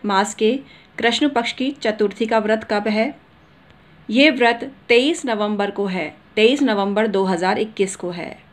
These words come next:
पौष माह में कृष्ण पक्ष की चतुर्थी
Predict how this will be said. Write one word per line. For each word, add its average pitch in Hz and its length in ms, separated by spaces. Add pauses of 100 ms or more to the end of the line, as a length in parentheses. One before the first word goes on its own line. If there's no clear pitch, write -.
(720)
पौष 262 380
माह 240 320
में 226 320 (540)
कृष्ण 285 360
पक्ष 262 260
की 262 180
चतुर्थी 220 720